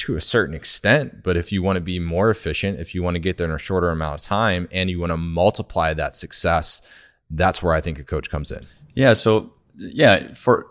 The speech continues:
Speaker 2: for context, for someone that has a New Year's resolution goal, um, and it's been repeated, uh, year after year, or you're going into the new year and you have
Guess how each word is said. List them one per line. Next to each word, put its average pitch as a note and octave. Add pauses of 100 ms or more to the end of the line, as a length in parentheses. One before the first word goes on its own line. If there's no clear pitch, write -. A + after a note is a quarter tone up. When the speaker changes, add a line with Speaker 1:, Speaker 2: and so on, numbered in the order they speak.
(120)
Speaker 2:
for -
context, D3
for A2
someone A2+
that G2+
has G2+
a G2
New G2+
Year's G2+
resolution F#2
goal, F2 (300)
um, F2+
and F#2+
it's F2+
been G2+
repeated, F#2 (400)
uh, F2+ (120)
year G#2
after F#2+
year, G2 (160)
or A2 (180)
you're G#2
going G#2+
into G2+
the F#2
new F#2+
year F#2
and F#2
you F#2+
have E2+